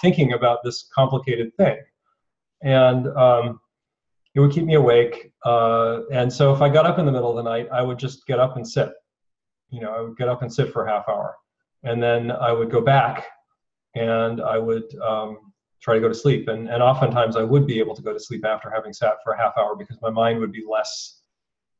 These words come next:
you know, racy. Like, it would, like, especially if I worked on the diligence thing, you know, just, just, like, letting go of, of,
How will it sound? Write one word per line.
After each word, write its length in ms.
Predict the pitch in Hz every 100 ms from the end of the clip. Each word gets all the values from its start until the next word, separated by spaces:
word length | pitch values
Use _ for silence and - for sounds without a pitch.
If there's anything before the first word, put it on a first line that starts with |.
| _ _
you 100 | 123
know, 280 | 110 104 - - _ _ _ _ _
racy. 560 | 120 120 - 104 - -
Like, 140 | 107
it 80 | 113
would, 180 | 110 -
like, 260 | 123 104 135
especially 500 | 123 151 147 147 120
if 100 | 113
I 80 | 113
worked 260 | 117 117
on 100 | 117
the 80 | 107
diligence 520 | 107 113 101 104 98
thing, 280 | 113 104 104 _ _ _ _ _ 131 190 _ -
you 100 | 113
know, 300 | 107 104 -
just, 240 | 120 -
just, 240 | - 117 -
like, 240 | 113 107 - _ _ _ _ _ _ - _ _ _ _ _ _ _ _ _ _ _ _ _ _ _ _ _
letting 380 | 127 123 127 117
go 260 | 117 113
of, 200 | 113 107 -
of, 440 | 113 110 107 98